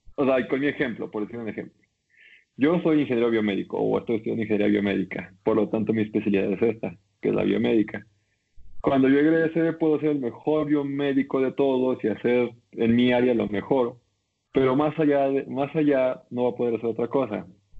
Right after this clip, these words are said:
como lo que pasa con un futbolista, por decir un ejemplo. Yo, yo la verdad es que no soy muy fan del fútbol, pero te voy a poner a alguien, Messi, que es un futbolista muy famoso. Yo desconozco <laughs> en qué otras cosas esté met-, esté metido Messi, pero suponiendo que solamente se dedica a fútbol,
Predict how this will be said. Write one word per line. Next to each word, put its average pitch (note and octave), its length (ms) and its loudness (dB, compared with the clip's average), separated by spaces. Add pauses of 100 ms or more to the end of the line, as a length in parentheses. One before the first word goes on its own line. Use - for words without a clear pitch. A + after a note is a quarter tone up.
(100)
como A2 360 2
lo G#2+ 140 2
que A2 120 -2
pasa A2+ 280 0
con A2 160 -2
un G#2+ 180 2
futbolista, A#2 580 0
por G#2 140 -6
decir G#2+ 140 -6
un G#2+ 80 -2
ejemplo. G#2+ 420 -2
Yo, A2+ 200 4
yo D3 280 2
la D3+ 120 4
verdad B2 180 -2
es A#2+ 60 -6
que A#2+ 120 -8
no A2+ 260 -8
soy A#2 120 -4
muy A2+ 180 -4
fan A2 260 -2
del A2 200 2
fútbol, G#2+ 420 2 (500)
pero G#2+ 480 2
te G#2+ 60 0
voy G#2+ 100 0
a - 40 -14
poner G#2+ 420 0
a G#2 80 0
alguien, G2+ 600 -2
Messi, A2 480 -2
que A2 120 -2
es F#2 80 -6
un G2+ 120 -4 (280)
futbolista G#2+ 460 2
muy G2+ 520 2 (180)
famoso. G#2+ 360 -2 (400)
Yo E3+ 240 4
desconozco D3 680 0
<laughs> - 80 -6
en A#2+ 180 0
qué A#2+ 100 -2
otras A#2 220 0
cosas A#2 220 -2
esté A2 160 -8
met-, A2 260 -6
esté G#2+ 220 -2
metido A2 340 2
Messi, B2 280 -2
pero G#2 200 0
suponiendo A#2 580 0
que - 80 -8
solamente C3+ 380 0
se B2+ 80 0
dedica A#2 300 2
a A#2 40 -2
fútbol, B2+ 480 0